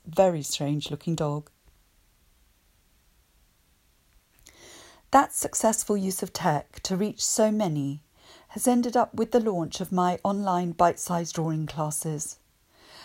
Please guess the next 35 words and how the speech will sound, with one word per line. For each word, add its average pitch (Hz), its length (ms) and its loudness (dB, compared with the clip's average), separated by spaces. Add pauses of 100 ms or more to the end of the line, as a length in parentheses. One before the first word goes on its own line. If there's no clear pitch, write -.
(180)
My 165 300 0
aim 226 460 2
is - 160 -2
to - 140 -8
reach 165 240 -4
as 170 140 -6
many 214 220 2
people 170 580 -6
wanting 180 360 -4
to - 120 -6
learn 156 240 0
to - 100 -10
draw 151 200 -4
as 156 120 -8
possible, 156 640 -6 (360)
wherever 175 420 2
they 180 220 -2
are. 165 320 -4 (1120)
Taking 247 380 2
them 240 140 2
back 226 240 4
to 233 100 -2
the 240 80 -2
moment 170 500 0
they 170 200 4
had 180 200 -4
decided, 175 760 -2 (320)
"I'm 233 260 2
useless 180 540 0
at - 120 -4
drawing," 139 460 -4 (540)
and 202 160 0
rewriting 220 600 0
that 156 160 -4
story. 170 520 -6